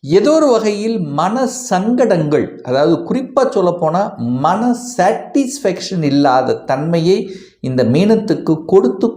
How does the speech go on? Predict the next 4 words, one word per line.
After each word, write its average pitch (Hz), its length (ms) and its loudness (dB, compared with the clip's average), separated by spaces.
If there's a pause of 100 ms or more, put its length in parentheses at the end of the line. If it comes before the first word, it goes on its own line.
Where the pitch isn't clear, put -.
கொண்டிருக்கிறதுன்னு 135 1080 0
சொல்லுவேன். 101 360 0 (1200)
அப்போ 190 240 6 (320)
மனதில 269 440 2